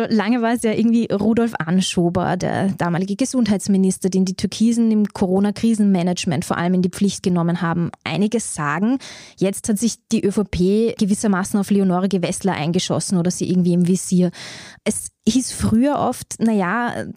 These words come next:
das Beste aus beiden Welten, von wegen für die Ö V P ja eigentlich gar nicht so schlimm, weil das bisschen Klimaschutz, damit kann man sich ja dann auch in der Volkspartei schmücken.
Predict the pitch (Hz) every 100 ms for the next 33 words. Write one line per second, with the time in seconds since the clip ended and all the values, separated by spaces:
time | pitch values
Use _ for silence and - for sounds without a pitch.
0 | - 208 - _ 190 - 240 226 - 196
1 | 208 220 175 185 196 214 208 208 208 208
2 | 190 - 220 190 185 214 185 185 - 196
3 | 202 196 202 - 175 196 220 220 202 -
4 | 185 180 170 180 196 185 - 214 240 240
5 | 220 185 185 185 - 220 - 233 214 233
6 | 226 220 220 214 - - 202 - 185 190
7 | 196 - 202 196 - 127 - 214 - 247
8 | - - - 190 190 208 208 214